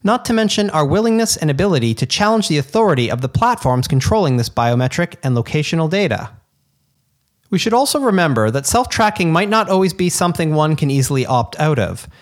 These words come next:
Recent Amazon patents show designs for a wristband that could precisely track where warehouse employees are placing their hands.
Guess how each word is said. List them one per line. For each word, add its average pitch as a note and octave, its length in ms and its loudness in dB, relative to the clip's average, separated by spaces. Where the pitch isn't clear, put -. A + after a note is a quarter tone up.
Recent G#3 360 0
Amazon C#3+ 440 2
patents B2+ 540 -2
show G3 220 0
designs A3 480 2
for F3+ 180 0
a D#3+ 60 2
wristband G3+ 540 0
that D#3 200 -2
could C4 280 -4
precisely G#3 560 0
track D3 380 -2
where B2+ 120 2
warehouse E3+ 460 0
employees A#2 460 0
are B2+ 80 0
placing B2 380 0
their A2+ 100 2
hands. A2+ 580 -2